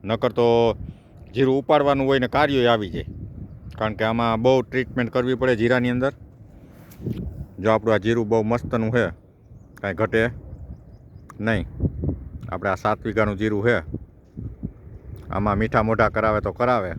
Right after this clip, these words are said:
પણ હજી કોથરામાં ભરાય અને ઘરે આવે ને ત્યારે કહેવાય જીરું થયું.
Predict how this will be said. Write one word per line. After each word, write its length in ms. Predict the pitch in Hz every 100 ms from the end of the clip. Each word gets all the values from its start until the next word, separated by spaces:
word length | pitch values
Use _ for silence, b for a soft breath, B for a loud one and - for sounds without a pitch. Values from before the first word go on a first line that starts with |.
| -
પણ 120 | 98 98
હજી 200 | 104 107
કોથરામાં 680 | 139 156 147 127 120 117
ભરાય 320 | 101 135 127 113
અને 140 | 101
ઘરે 240 | 117 127
આવે 240 | 127 139 143
ને 180 | 107 101 - - - - - - - -
ત્યારે 280 | 127 123 113
કહેવાય 300 | 127 120 82
જીરું 400 | 107 117 135 - - - - - - - - - - -
થયું. 240 | 123 104